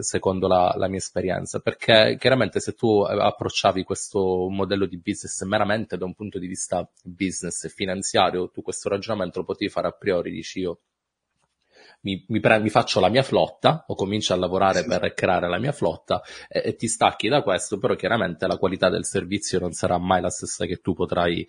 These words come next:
Speaker 1: andare a
Speaker 2: Assolutamente.
Speaker 1: deliberare, così come può essere, ehm, per esempio nel, nel caso del, io lavoro in cucina, se io aprirò il mio ristorante è chiaro che la mia mano non sarà mai la stessa di un altro chef con la
Speaker 2: Certo,
Speaker 1: stessa
Speaker 2: certo.
Speaker 1: cura e attenzione per
Speaker 2: No,
Speaker 1: il
Speaker 2: poi
Speaker 1: cliente.
Speaker 2: ovviamente li puoi formare, però io ho pensato anche a quello,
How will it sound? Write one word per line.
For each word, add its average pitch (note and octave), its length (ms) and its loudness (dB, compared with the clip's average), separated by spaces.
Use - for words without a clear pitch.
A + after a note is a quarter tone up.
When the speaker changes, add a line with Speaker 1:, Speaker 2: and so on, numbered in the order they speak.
Speaker 1:
andare F2+ 400 2
a F2+ 80 4
Speaker 2:
Assolutamente. - 0 -
Speaker 1:
deliberare, E2+ 760 4
così - 420 -4
come G2+ 260 -2
può G#2 160 2
essere, F#2 600 0
ehm, F2+ 600 -10
per F#2+ 120 -6
esempio F#2 800 -2
nel, F2+ 220 -6
nel F2+ 140 -10
caso F#2+ 300 -2
del, E2+ 300 -8
io G2 120 -2
lavoro F2+ 280 -2
in F#2 120 -8
cucina, F2+ 520 -4
se - 200 -8
io F#2 140 2
aprirò F2+ 320 -2
il F2 80 -2
mio F2+ 120 -4
ristorante F2 880 -4
è - 100 -20
chiaro F2 260 -2
che F#2 160 -4
la F2+ 120 0
mia F#2 180 0
mano F#2 340 2
non F2+ 140 -4
sarà F2+ 260 0
mai F2+ 200 0
la F2+ 100 0
stessa F2+ 540 -2
di E2+ 100 -6
un F2+ 100 -2
altro - 320 -4
chef - 560 -2
con F2+ 200 -10
la F2+ 180 -2
Speaker 2:
Certo, - 0 -
Speaker 1:
stessa - 380 -2
Speaker 2:
certo. F#2 200 -2
Speaker 1:
cura F2+ 440 0
e - 80 -4
attenzione F2+ 680 -4
per F2+ 140 0
Speaker 2:
No, - 0 -
Speaker 1:
il F#2 140 -2
Speaker 2:
poi E3 140 10
Speaker 1:
cliente. - 40 12
Speaker 2:
ovviamente - 600 8
li D#3 140 4
puoi D#3+ 160 6
formare, B2+ 720 2
però G#3+ 260 10
io D#3+ 180 10
ho B2+ 120 8
pensato D3+ 380 4
anche C3 160 0
a C3+ 60 2
quello, B2 480 4